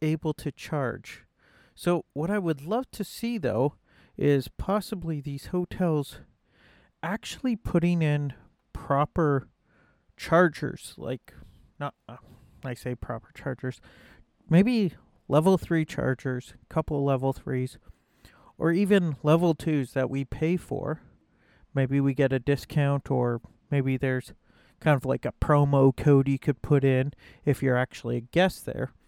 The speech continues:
But so these hotels can actually recoup some of the costs of these chargers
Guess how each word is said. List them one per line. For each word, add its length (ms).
But 160
so 120
these 220
hotels 420
can 120
actually 340
recoup 580
some 180
of 60
the 60
costs 500
of 240
these 180
chargers 520